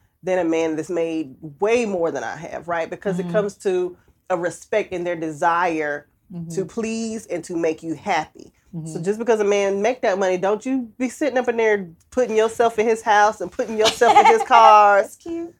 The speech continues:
Speaker 1: Okay?
Speaker 2: Yeah.
Speaker 1: He looking like, "Sis."
Speaker 2: And sometimes when people earn more, they're, they build up their lifestyle as such. So some
Speaker 1: Mm-hmm.
Speaker 2: people, when they earn more,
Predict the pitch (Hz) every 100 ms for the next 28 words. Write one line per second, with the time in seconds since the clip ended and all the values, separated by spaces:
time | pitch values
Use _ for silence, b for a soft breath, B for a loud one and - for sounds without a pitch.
0 | _ _ 233 269 415 427 370 392 - _
1 | - 202 202 233 320 339 285 220 208 190
2 | 180 170 151 127 73 _ - 175 156 262
3 | 370 392 349 349 302 302 320 277 254 247
4 | 233 247 214 - 214 220 214 202 185 190
5 | 180 165 151 175 185 185 175 170 156 143
6 | - _ _ _ 170 175 208 202 175 180
7 | 170 175 190 - 156 143 - 208 143 -
8 | - - - 202 214 339 415 226 220 208
9 | 196 185 135 185 180 180 175 175 170 165